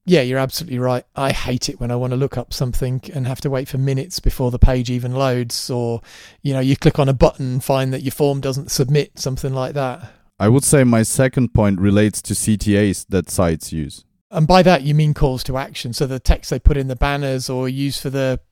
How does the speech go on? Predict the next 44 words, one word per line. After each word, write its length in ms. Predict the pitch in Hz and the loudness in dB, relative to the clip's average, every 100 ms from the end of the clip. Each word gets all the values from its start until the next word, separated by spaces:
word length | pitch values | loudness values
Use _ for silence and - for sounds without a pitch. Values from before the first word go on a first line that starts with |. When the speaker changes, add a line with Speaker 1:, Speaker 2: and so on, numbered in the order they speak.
| 175 | -8
Speaker 1:
links 360 | 147 156 165 | -4 -4 -4
on 140 | 143 131 | 0 4
pages, 500 | 170 165 127 123 120 | 4 4 2 -2 -4
is 80 | 135 | -4
that 100 | 160 | 0
right? 320 | 190 214 - - - _ - | 2 0 -4 -12 -20 _ 0
Speaker 2:
Yes, 380 | 95 98 - - | 2 2 0 -10
exactly. 500 | 80 104 95 - - _ _ | -2 0 0 -4 -14 _ _
For 200 | - 110 | 2 4
me, 320 | 117 147 165 _ _ _ | 6 4 0 _ _ _
that 200 | 107 107 | -2 2
text 340 | - 135 - - | 4 2 2 -6
needs 340 | 110 117 139 - | 0 2 2 0
to 100 | 120 | -2
clearly 340 | - 131 127 110 | 2 4 4 2
explain 460 | - - 107 107 | 0 0 2 4
what 160 | 101 101 | 4 4
I'm 160 | 113 | 4
going 220 | 110 104 98 | 4 2 0
to 120 | 98 | -2
get 240 | 95 101 | 0 0
from 240 | - 98 87 | 0 -2 -2
the 80 | |
site, 380 | 87 - 85 85 - | -4 -2 -2 -2 -4
and 140 | 92 | -2
also 380 | 107 117 123 110 | 2 2 2 -2
somewhere 500 | - 110 110 107 98 | 0 0 2 2 2
on 120 | 90 | 2
the 80 | 87 | 0
landing 340 | 92 101 98 | 2 2 2
page, 380 | 85 90 85 - _ | 0 -2 -2 -6 _
they 160 | 98 104 | 0 2
need 280 | 120 120 - | 2 0 -2
to 80 | |
explain 580 | 110 - - 110 113 113 | -4 -4 -2 2 2 2
what's 180 | 104 - | 0 0
going 280 | - 107 101 | 0 0 0
to 160 | 98 | -2
happen 340 | 85 92 - 98 | 0 0 -2 -2
after 280 | 95 98 95 | 0 0 2
I 80 | 87 | 2
submit 420 | - 87 87 - | 2 0 -2 -6
the 80 | - | -6
form. 320 | - 82 | -4 -4